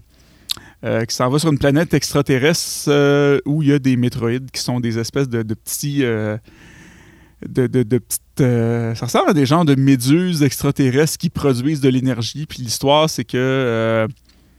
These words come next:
c'est ça, sont comme dans un laboratoire, puis, euh, ils ont été enlevés, je pense, par des extraterrestres. Je, je suis pas trop, là, ceux qui sont des gros fans de l'histoire, là, vous me corrigerez, là, mais, euh,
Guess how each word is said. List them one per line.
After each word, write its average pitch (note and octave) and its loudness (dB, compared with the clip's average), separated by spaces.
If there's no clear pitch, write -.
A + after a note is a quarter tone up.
c'est - -8
ça, C#3 -2
sont C3+ -2
comme D3 -2
dans C#3+ 2
un B2+ 0
laboratoire, B2 -2
puis, C3+ -4
euh, A2+ 0
ils A2 -6
ont A2+ -4
été C3 -4
enlevés, A#2+ -4
je B2 -12
pense, A#2+ -6
par A2+ -10
des A2 -4
extraterrestres. A#2 -6
Je, C3+ -4
je C3+ -2
suis - -12
pas E3 0
trop, E3 0
là, C#3 0
ceux C#3+ -4
qui - -10
sont B2+ -4
des B2 -4
gros A#2 -4
fans B2+ -2
de C3 -2
l'histoire, B2 -4
là, A#2+ -4
vous C3 -8
me A2+ -8
corrigerez, A#2 -6
là, D3 -6
mais, A#2 -4
euh, G#2+ -6